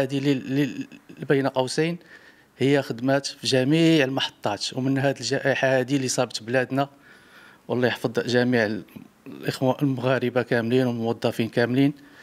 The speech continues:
اللي تقاسوا بهذا المرض. وحنا لينا الشرف نكونوا في ال-، في ال-، في الصفوف الأولى في مواجهة الجائحة، لأننا كتعرفوا الإخوان كاين موظفين راهم إشارة في الصحة، في التعليم، كانوا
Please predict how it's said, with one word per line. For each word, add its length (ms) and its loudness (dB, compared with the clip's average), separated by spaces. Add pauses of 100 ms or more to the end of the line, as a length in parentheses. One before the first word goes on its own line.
(100)
اللي 120 0
تقاسوا 420 -2
بهذا 240 -2
المرض. 340 0 (460)
وحنا 240 2
لينا 220 0
الشرف 560 0
نكونوا 420 0 (880)
في 120 -14
ال-، 160 2
في 120 -4
ال-، 600 4
في 100 -10
الصفوف 460 0
الأولى 440 2 (460)
في 100 -6
مواجهة 460 2
الجائحة، 580 0 (480)
لأننا 240 2
كتعرفوا 420 -2
الإخوان 320 0
كاين 160 0
موظفين 420 0
راهم 140 -2
إشارة 360 0
في 60 -6
الصحة، 400 -2
في 60 -14
التعليم، 460 0 (800)
كانوا 520 -2